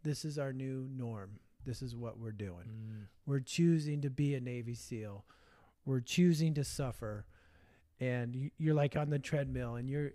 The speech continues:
Speaker 1: it's time to get off. And then it's like, "No, this is our new norm. We do one more. We do one more extra rep or whatever."
Speaker 2: One more mile.
Speaker 1: So I've been, like, when I, in the weight room, count to ten or whatever,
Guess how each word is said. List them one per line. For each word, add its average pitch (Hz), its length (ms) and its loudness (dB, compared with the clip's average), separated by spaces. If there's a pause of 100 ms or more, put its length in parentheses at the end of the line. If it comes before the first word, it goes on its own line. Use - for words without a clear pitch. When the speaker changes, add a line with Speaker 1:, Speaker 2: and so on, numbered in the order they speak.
Speaker 1:
it's 143 240 -6
time 156 240 0
to 160 60 0
get 160 160 0
off. 151 340 -2
And 127 100 -4
then 139 140 0
it's 139 180 -4
like, 127 240 -4
"No, 165 300 0 (500)
this 147 220 0
is 170 140 0
our 170 120 4
new 156 400 0
norm. 127 580 -2 (340)
We 165 200 2
do 139 280 -2
one 120 340 -4
more. 113 460 -8 (320)
We 147 80 0
do 143 200 2
one 151 240 2
more 147 380 2
extra 143 480 0
rep 127 420 0
or 131 80 -2
whatever." 123 460 -6 (240)
Speaker 2:
One 107 180 -14
more 135 160 -4
mile. - 460 -8
Speaker 1:
So 143 180 2
I've 175 300 8
been, 170 380 8
like, 151 200 4
when 160 120 6
I, 139 320 0 (880)
in 160 180 2
the 147 100 4
weight 165 280 8
room, 151 420 2
count 151 360 2
to 139 100 -2
ten 143 420 2
or 143 80 0
whatever, 123 540 -2